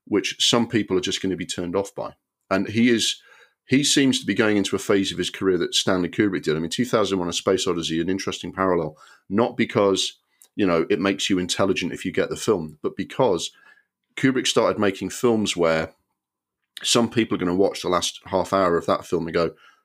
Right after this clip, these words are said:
"That's bullshit. This, none of this makes any sense." And other people are gonna, um,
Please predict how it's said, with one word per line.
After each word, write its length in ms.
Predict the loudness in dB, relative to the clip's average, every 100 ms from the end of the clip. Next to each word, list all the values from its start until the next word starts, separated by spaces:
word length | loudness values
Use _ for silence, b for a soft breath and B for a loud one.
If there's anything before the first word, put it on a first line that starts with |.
| _
"That's 160 | -4 -2
bullshit. 600 | 0 0 2 2 2 -2 _ _ _ _ _ _ _
This, 340 | -4 0 0 0
none 220 | 2 2
of 60 |
this 180 | 2 0
makes 260 | -2 0 -2
any 140 | -2
sense." 420 | 0 0 0 -4 -2
And 100 | 0
other 160 | 0 0
people 420 | 0 0 -2 -2
are 80 | -2
gonna, 420 | 0 0 0 -4 _ _ _ _ _
um, 460 | 0 0 0 -4